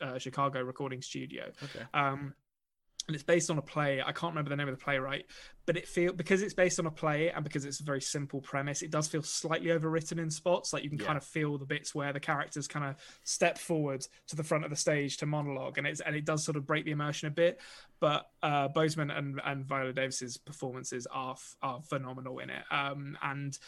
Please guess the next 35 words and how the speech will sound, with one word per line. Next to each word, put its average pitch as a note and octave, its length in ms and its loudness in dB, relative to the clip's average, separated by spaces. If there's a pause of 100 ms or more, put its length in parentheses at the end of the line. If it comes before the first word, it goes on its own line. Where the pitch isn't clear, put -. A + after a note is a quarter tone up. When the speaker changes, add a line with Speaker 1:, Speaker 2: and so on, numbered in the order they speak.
(140)
Speaker 1:
it's, D#3+ 200 0
it's D#3+ 140 2
a, F#3+ 160 6
it's E3 100 2
a, E3+ 80 0 (120)
it's D3+ 160 -2
a - 20 2
good D#3+ 160 2
movie. C#3+ 300 0
It C3+ 160 -6
tells D3+ 240 0
a, D3 80 -2 (100)
it D3+ 80 -4
tells D#3 160 0
a C#3 60 -2
really D#3 240 4
nice C#3+ 240 0
story. C#3 260 0
I C#3+ 60 -2
wouldn't F#3+ 240 4
say G3 100 2
it's E3 100 0
a, D3+ 80 -4 (220)
it's F3 180 -4
a C#3 60 -4
great D#3 320 2
movie, F3 380 2 (340)
but D#3 260 0
their C#3+ 380 2
performances, C3+ 840 -6 (300)
uh, C3+ 260 0
elevate C3+ 460 -2
it - 280 -4
beyond B2+ 420 -2
w-, B2+ 300 -6